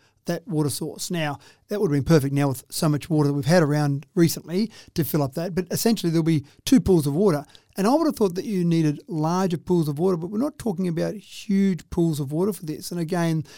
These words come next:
the design specs are being worked on at the moment, but it might only be, say, ten gigalitres, maybe fifteen gigalitres, that sort of size for the upper pond and the lower pond. I also thought you would have needed a greater height differential. So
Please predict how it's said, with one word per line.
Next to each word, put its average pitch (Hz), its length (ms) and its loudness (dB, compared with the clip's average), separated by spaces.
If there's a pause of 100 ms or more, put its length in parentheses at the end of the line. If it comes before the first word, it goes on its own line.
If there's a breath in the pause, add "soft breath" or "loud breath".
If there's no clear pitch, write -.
(240 loud breath)
the 202 80 4
design 156 400 4
specs - 320 -4
are 147 160 0 (180)
being 147 220 2
worked 147 260 2
on 151 80 -4
at - 40 -4
the 156 40 -6
moment, 170 300 -2
but 247 80 -10
it - 20 -6
might 294 160 -4
only 160 140 -2
be, 139 100 -2
say, 147 300 -6
ten 151 320 -4
gigalitres, 165 500 -2
maybe 151 200 -4
fifteen 170 380 -2
gigalitres, 170 460 0
that 190 140 -4
sort 170 160 -6
of 143 80 -8
size 160 520 -2 (220 loud breath)
for - 160 2
the 143 180 2 (120)
upper - 200 -2
pond 156 300 -2
and 139 100 -2
the 139 60 -2
lower 180 220 2
pond. 147 340 -6 (380 soft breath)
I 208 60 -2
also 247 280 6
thought 262 180 0
you 214 80 0
would 180 100 4
have 151 100 -2
needed 156 320 2 (280)
a 175 60 -2
greater 151 520 0 (200 soft breath)
height 175 340 -2
differential. 175 640 -2
So 160 320 -2